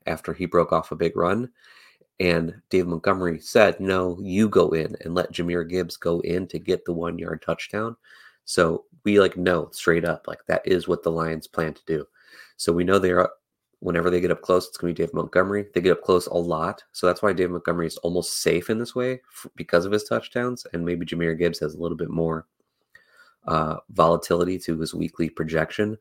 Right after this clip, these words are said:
though his weekly projection still should be pretty good. I just think maybe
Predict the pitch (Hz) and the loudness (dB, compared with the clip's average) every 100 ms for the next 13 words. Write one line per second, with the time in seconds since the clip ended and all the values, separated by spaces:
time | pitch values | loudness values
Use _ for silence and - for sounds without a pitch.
0 | - - 92 98 98 104 - 92 82 85 | -12 2 4 4 2 -2 -4 -6 -2 -2
1 | 80 85 78 - 85 82 - 82 85 - | -2 -4 -6 -2 -2 0 -2 -2 -2 -2
2 | 82 78 - 85 - - - - 87 82 | -4 -2 -4 -4 -8 -20 -18 -2 -2 0
3 | 87 87 90 87 85 87 85 80 | -2 -2 0 2 4 2 0 -2